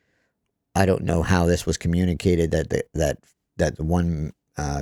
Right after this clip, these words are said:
corner was supposed to be in charge and the other corner got to take over. But if Ferguson gathered everyone and said to everyone that, "Hey, this is your roles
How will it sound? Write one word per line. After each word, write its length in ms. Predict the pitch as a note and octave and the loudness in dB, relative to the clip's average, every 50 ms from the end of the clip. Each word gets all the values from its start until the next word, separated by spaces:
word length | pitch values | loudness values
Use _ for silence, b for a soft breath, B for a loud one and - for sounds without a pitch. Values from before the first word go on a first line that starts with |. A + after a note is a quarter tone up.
| - | -6
corner 280 | _ - F#2 F2 E2+ E2 | _ 0 0 2 2 2
was 300 | D#2+ D#2+ D#2 D2+ D2+ D2+ | 2 2 0 0 -2 -4
supposed 540 | - - - - - D#2+ - F#2+ F2+ E2 - | -4 -6 -6 -6 -6 -2 2 2 2 2 0
to 40 | E2 | 0
be 100 | E2 E2 | 0 0
in 100 | D#2 D2 | 0 2
charge 280 | - E2+ E2+ F2 D#2+ | 2 2 4 4 2
and 80 | F2+ D2+ | 0 0
the 80 | D#2+ | 0
other 140 | E2 E2 D#2 | 0 0 0
corner 300 | D2 D#2 E2+ E2+ D#2+ D#2 | 0 0 0 0 0 0
got 160 | D2 D#2+ D#2 | 0 0 0
to 100 | - D#2 | 0 -2
take 240 | D2+ - E2+ D2 - | -2 0 -2 2 4
over. 320 | F2 G2+ G2 G#2 G2+ F2 - _ _ _ _ _ _ _ _ _ _ _ _ | 4 4 4 4 0 -2 -2 _ _ _ _ _ _ _ _ _ _ _ _
But 300 | - F#2+ E2+ D#2 D#2 - _ _ _ - | 2 2 2 2 0 -2 _ _ _ -6
if 260 | - D#2+ D#2+ D#2+ - _ _ _ _ _ _ _ _ _ _ _ _ _ _ _ _ _ _ _ _ _ _ _ _ | -4 -4 -4 -4 -8 _ _ _ _ _ _ _ _ _ _ _ _ _ _ _ _ _ _ _ _ _ _ _ _
Ferguson 580 | - - G2+ G2+ F#2 F2 - F2 E2 D#2 C#2 - | 0 2 4 4 4 0 -2 -2 -2 -2 -4 0
gathered 460 | - F2+ F2+ F2+ E2+ D#2+ F2+ E2+ D2+ | 2 2 4 4 4 2 0 0 0
everyone 760 | - - E2+ D#2+ E2 F2 D#2+ D#2 E2 E2 D#2+ D#2 D2+ D2 C#2+ - _ _ _ _ _ _ _ _ _ _ _ _ _ _ | -2 -4 -2 0 2 0 0 2 0 0 0 0 -2 -4 -6 -8 _ _ _ _ _ _ _ _ _ _ _ _ _ _
and 200 | - F2+ E2 D2+ | -4 -2 -2 -2
said 400 | - - - E2 D#2+ D2 C#2+ - - _ - | -2 0 2 2 0 0 -4 -8 -12 _ -8
to 120 | - - - - | -6 -6 -4 0
everyone 680 | F2 F2 E2 F2+ E2 D#2 D2+ E2 D#2+ D2 D2 C#2+ D#2 - _ _ _ _ _ _ _ _ _ _ _ _ _ _ _ _ _ _ - | 0 0 2 0 0 0 0 -2 -2 -2 -4 -6 -8 -10 _ _ _ _ _ _ _ _ _ _ _ _ _ _ _ _ _ _ -2
that, 180 | - E2 D#2 D2 | 0 2 2 4
"Hey, 260 | E2 F2 E2+ D2+ C2+ - - - | 4 2 2 2 -2 -4 -6 -2
this 200 | E2+ E2+ - - | -2 0 0 2
is 460 | D#2+ D#2+ D#2 D2 - - - - - _ _ _ _ _ _ _ _ - | 0 0 0 -2 -4 -4 -6 -8 -10 _ _ _ _ _ _ _ _ -4
your 140 | E2 E2 D#2 | -2 0 2
roles 680 | D#2 F2+ F#2 F#2+ F2+ F2 E2+ E2 D#2+ - - - - | 4 4 4 4 4 4 2 0 -2 -4 -8 -10 -14